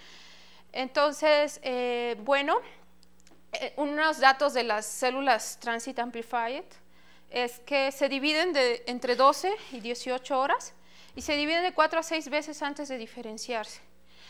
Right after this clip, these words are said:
Incluso hay otros modelos, eh, biológicos que han, este,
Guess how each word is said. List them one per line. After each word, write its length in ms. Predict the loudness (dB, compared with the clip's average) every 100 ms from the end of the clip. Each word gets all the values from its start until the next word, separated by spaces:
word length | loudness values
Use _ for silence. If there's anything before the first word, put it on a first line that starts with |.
| -20 -20 -20 -18 -12
Incluso 520 | -8 -4 -2 8 12
hay 320 | 12 12 10
otros 280 | 6 2 0
modelos, 600 | 2 2 2 2 0 -2 -12 -12
eh, 500 | -10 -8 -10 -12 -14 -18 -20 -20 -20 -20 -20 -8
biológicos 840 | -2 0 0 -2 -6 -4 -6 -6 -18 -10
que 120 | -6
han, 320 | -6 -6 -8 -6
este, 720 | -8 -8 -14 -12 -12 -12 -16